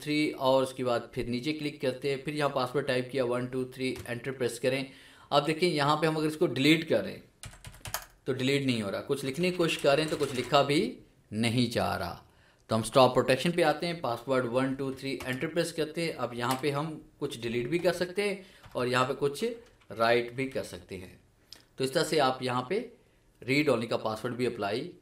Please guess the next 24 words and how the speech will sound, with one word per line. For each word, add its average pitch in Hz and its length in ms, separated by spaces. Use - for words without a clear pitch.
कर 98 100
सकते - 300
हैं। - 160
तो 123 80
ये 139 240
था 196 300
डे 139 300
फ़ोर्टीन 143 400
का 165 120
लेक्चर 139 420
जिसकी 123 360
आपने 107 340
प्रैक्टिस 101 360
करनी 92 260
है। - 240
डे 139 300
फ़िफ़्टीन, 117 540
डे 127 180
फ़िफ़्टीन 180 360
में 220 80
हमने 190 400
पढ़ना 143 340
है 156 140
इसमें 151 520